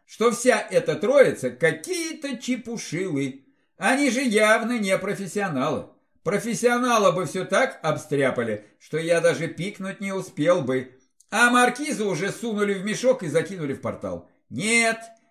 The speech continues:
эти идиоты какие-то дилетанты, которых послали за невинной белой овечкой Меццо.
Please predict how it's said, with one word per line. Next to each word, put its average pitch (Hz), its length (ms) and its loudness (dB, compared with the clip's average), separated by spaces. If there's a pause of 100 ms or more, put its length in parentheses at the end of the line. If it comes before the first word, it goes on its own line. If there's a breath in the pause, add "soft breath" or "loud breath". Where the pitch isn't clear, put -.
(180 soft breath)
эти 254 480 0
идиоты 233 460 4
какие-то 208 480 -4
дилетанты, 185 640 0
которых 156 440 -2
послали 175 500 0
за 147 180 -4
невинной 254 640 -4
белой 190 380 -2
овечкой 143 600 -6
Меццо. 123 760 -6